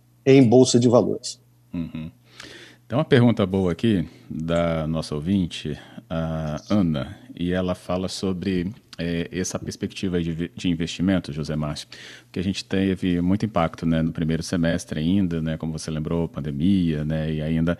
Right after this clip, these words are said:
Speaker 2: esse movimento aí dos investidores. E ela fala, né, a gente toma uma decisão,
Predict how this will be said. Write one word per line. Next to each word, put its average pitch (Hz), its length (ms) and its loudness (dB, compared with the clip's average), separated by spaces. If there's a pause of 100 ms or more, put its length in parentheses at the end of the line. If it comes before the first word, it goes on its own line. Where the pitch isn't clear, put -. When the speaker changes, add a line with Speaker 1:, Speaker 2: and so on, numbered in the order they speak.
(280)
Speaker 2:
esse 82 200 -6
movimento 82 480 0
aí 78 60 0
dos 76 180 -4
investidores. 92 760 0 (440)
E - 80 -4
ela 113 180 0
fala, 87 380 0
né, 92 100 0
a 92 40 2
gente 120 220 -2
toma 143 200 2
uma 123 160 4
decisão, 90 720 -2